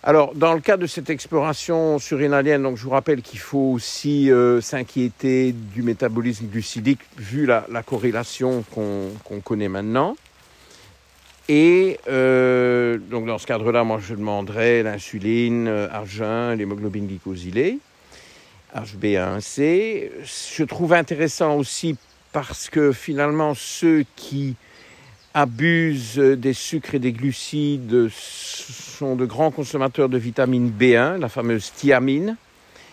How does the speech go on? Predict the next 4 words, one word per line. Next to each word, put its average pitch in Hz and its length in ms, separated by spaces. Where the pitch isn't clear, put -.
Et 123 160
donc, 135 520
euh, 120 1080
je, 123 200